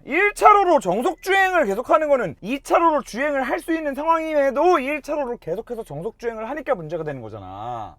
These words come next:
그럼 지금 나 같은 경우에는 스마트를 주차할 때 거기 센서가 안 들어온다라는 이유로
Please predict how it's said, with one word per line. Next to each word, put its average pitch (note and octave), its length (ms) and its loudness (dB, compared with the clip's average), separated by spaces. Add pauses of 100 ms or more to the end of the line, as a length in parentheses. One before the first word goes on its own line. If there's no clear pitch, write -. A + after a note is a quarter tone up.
그럼 C4+ 220 0
지금 B3 200 -4
나 F#3 80 6
같은 C4+ 300 4
경우에는 A#3 400 4
스마트를 D#4+ 440 -2
주차할 G#3+ 420 -4
때 E3 440 0 (380)
거기 A3+ 200 0
센서가 E4+ 600 4
안 G#3 180 -2
들어온다라는 C4+ 840 4
이유로 G#3+ 580 0